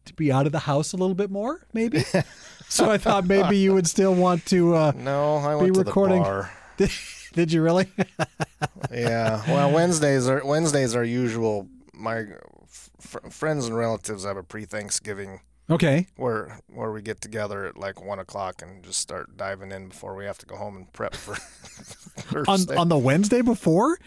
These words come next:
Speaker 2: Yeah.
Speaker 1: You guys get half lit, then try to go home and do Thanksgiving.
Speaker 2: Yeah, this was a little tamer than normal. Uh, we didn't have the Near the Characters. We still had a lot of fun, but we didn't have Near the Characters that we
Speaker 1: So this is
Speaker 2: normally
Speaker 1: like
Speaker 2: have.
Speaker 1: a tradition for you to do?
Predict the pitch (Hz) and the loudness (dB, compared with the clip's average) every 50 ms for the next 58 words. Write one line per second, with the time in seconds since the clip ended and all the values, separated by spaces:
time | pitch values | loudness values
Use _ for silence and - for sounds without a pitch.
0 | - - - 139 135 120 117 131 165 190 214 220 220 220 208 226 214 175 185 208 | -14 -8 -4 -2 -2 0 2 2 4 4 4 4 4 4 4 4 4 4 4 4
1 | 214 - - 175 165 175 226 220 180 185 175 180 170 226 196 196 190 175 190 180 | 2 2 2 2 4 4 2 2 2 2 2 4 4 4 4 4 4 4 4 4
2 | 180 185 185 175 165 175 170 165 170 165 151 - - - - 135 - 285 - - | 4 4 4 4 4 4 4 4 4 4 4 4 4 4 4 4 4 2 2 2
3 | - 427 466 453 - 427 359 226 247 247 233 - - - 190 180 202 226 233 214 | 2 2 2 2 0 0 2 0 0 0 -2 -2 -2 0 0 0 0 0 0 0
4 | 147 131 117 120 117 117 117 123 123 131 139 127 113 107 101 101 101 113 80 107 | 0 0 0 0 -2 0 0 0 2 2 0 -2 -2 -4 -6 -8 -8 -8 -6 -6
5 | 127 135 139 156 175 185 233 233 - 156 147 156 170 175 160 139 117 - 73 80 | -6 -6 -6 -6 -4 -4 -4 -4 -4 -6 -4 -4 -4 -4 -6 -8 -14 -20 -20 -20
6 | - - - - - - _ - 120 120 120 123 127 139 147 156 151 139 131 - | -20 -20 -20 -20 -20 -20 _ -14 -12 -10 -8 -6 -4 -4 -2 -2 -2 -2 -4 -4
7 | - 143 135 135 135 - - - 110 104 104 98 90 - - - - - 123 113 | -4 -4 -2 -2 -4 -4 -8 -8 -8 -8 -8 -8 -10 -10 -12 -14 -16 -14 -10 -8
8 | - - 196 220 208 147 110 104 98 92 - - - 113 107 95 92 95 95 98 | -8 -6 -6 -6 -6 -6 -4 -4 -4 -6 -6 -8 -8 -6 -6 -6 -8 -10 -12 -14
9 | - - _ _ _ _ _ _ _ _ _ _ _ _ _ _ _ _ _ _ | -14 -16 _ _ _ _ _ _ _ _ _ _ _ _ _ _ _ _ _ _
10 | _ _ _ _ - - 127 151 185 202 190 185 190 165 139 135 139 156 143 147 | _ _ _ _ -18 -12 -10 -8 -8 -8 -8 -10 -10 -8 -8 -8 -8 -6 -6 -4
11 | 139 113 92 - _ _ _ _ _ _ _ _ _ _ _ _ - - 131 123 | -6 -6 -8 -12 _ _ _ _ _ _ _ _ _ _ _ _ -12 -8 -6 -4
12 | 117 113 _ - 92 92 87 82 80 82 90 - - - 95 95 95 - - - | -4 -6 _ -12 -14 -12 -12 -12 -12 -12 -14 -14 -14 -16 -16 -16 -12 -8 -4 0
13 | - 170 170 185 175 - 190 151 147 170 151 139 - 143 - 151 143 131 147 143 | 0 2 2 2 2 2 2 2 0 0 0 0 -2 0 0 0 2 2 2 2
14 | - 180 170 - 180 175 170 180 196 196 - - 180 156 165 185 220 214 | 2 0 2 2 2 2 4 2 2 0 0 0 2 2 4 4 2 0